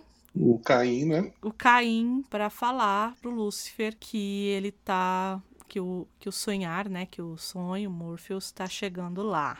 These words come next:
Speaker 1: Né? E o, e o Caim, e assim, e tem uma explicação do porquê que ele manda o Caim.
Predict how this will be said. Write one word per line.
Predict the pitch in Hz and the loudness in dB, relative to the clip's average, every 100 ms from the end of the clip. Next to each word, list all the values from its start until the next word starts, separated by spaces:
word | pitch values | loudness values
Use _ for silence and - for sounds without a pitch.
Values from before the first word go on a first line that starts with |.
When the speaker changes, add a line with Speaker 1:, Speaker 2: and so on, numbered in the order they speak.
| - | 0
Speaker 1:
Né? | - 107 117 - | 2 4 6 12
E | 120 | 12
o, | 113 | 12
e | 120 | 10
o | 127 | 10
Caim, | 165 131 123 110 | 12 12 12 8
e | 120 | 8
assim, | - 110 95 | 10 8 6
e | 110 | 2
tem | - 143 | 6 8
uma | 160 | 10
explicação | 123 - 113 117 - 110 | 8 6 4 6 6 4
do | 110 | 0
porquê | - 127 127 - 120 | 0 0 0 10 10
que | 113 - | 10 4
ele | 101 98 | 2 4
manda | 95 87 | 2 0
o | - | -4
Caim. | - 85 | -6 -8